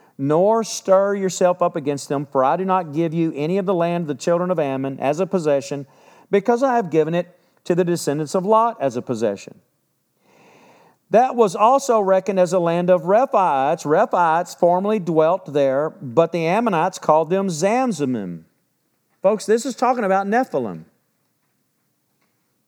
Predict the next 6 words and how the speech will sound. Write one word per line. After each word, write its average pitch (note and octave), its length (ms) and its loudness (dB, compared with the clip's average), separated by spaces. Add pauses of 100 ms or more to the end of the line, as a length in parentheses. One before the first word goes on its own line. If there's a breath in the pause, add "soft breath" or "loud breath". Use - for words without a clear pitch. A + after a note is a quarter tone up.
(1400)
That's - 180 -4
who B3 120 4
it's G#3+ 120 0
talking A3+ 360 2
about. A#2+ 280 -4
These F3 440 -2